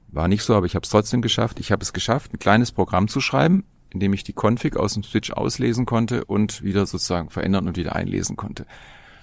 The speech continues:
Ich hab mich gefühlt, wie wenn ich grad den Nordpol erobert hätte. Ja, also ich war so stolz. Ich hab gesagt, ich hab das geschafft. Super. Und das hat mir ein bisschen Mut gemacht, dass ich sag, eigentlich muss man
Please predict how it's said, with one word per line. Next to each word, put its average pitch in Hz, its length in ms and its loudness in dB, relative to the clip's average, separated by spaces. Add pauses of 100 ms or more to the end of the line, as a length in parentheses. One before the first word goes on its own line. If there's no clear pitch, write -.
(720)
Ich - 160 0
hab 110 140 2
mich 110 180 2
gefühlt, 113 680 2
wie 101 200 0
wenn 95 140 2
ich 95 140 -2
grad 87 180 0
den 87 120 2
Nordpol 82 340 -4
erobert - 380 -4
hätte. - 240 -8
Ja, 76 80 -6
also 87 240 0
ich - 220 -6
war 90 200 2
so 98 180 0
stolz. 87 400 -2
Ich 82 80 -6
hab - 80 -10
gesagt, - 280 -8
ich - 240 2
hab 123 140 2
das - 220 2
geschafft. - 420 -4 (260)
Super. 87 480 2 (1300)
Und 110 120 2
das 131 160 6
hat 120 120 6
mir 127 140 6
ein 165 60 4
bisschen 135 280 4
Mut 160 220 4
gemacht, 117 380 4
dass 113 120 0
ich 107 40 2
sag, 110 240 0
eigentlich 131 320 2
muss 135 200 0
man 113 260 2